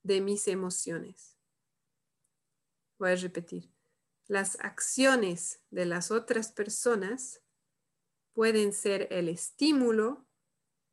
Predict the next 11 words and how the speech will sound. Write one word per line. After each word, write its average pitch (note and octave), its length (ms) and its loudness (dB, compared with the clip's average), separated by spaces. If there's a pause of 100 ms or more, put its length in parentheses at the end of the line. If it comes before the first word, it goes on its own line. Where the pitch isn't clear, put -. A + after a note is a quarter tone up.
(220)
pero F3+ 300 -2
no G#3+ 280 4
la G#3+ 260 0
causa A3+ 800 2 (200)
de F#3 220 -2
mis F#3+ 360 -6
emociones. F3 960 -8 (4000)
¿Eso A3+ 340 4
qué B3 160 2
quiere G#3+ 320 4
decir? F#3 460 -4